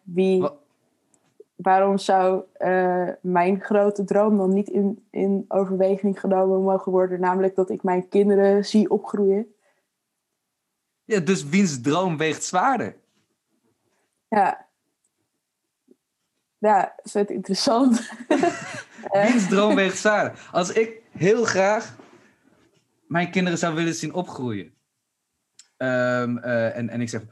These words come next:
Speaker 2: "Ja, mijn kinderen moeten hun eigen leven leiden en hun eigen keuzes maken. En zij hebben op een dag stenen door een ruit lopen gooien van een, eh, kettingzaagmoordenaar." Dan is dit toch de logische consequentie?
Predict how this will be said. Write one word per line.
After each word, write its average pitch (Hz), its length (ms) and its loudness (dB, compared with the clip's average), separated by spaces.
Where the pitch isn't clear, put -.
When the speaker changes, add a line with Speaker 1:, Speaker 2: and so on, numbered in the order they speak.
Speaker 2:
"Ja, 143 180 -4
mijn 160 160 -2
kinderen 190 220 0
moeten 151 200 2
hun 143 100 -14
eigen 180 360 0
leven 170 380 0
leiden 139 320 -6
en 117 120 -12
hun 113 120 -16
eigen 151 360 -6
keuzes 143 400 -4
maken. 117 480 -4
En 104 100 -16
zij 143 260 -2
hebben 131 180 -2
op 123 140 -6
een 120 120 -4
dag 113 440 -4
stenen 143 580 -2
door 123 200 -4
een 110 260 -4
ruit 127 300 -2
lopen 117 540 -6
gooien 117 500 -4
van 107 280 -4
een, 98 260 -10
eh, - 140 -20
kettingzaagmoordenaar." 139 1800 -2
Dan 185 220 -4
is 165 280 -2
dit 190 240 -2
toch 131 320 -4
de 131 220 -2
logische 147 500 -2
consequentie? 120 1000 -6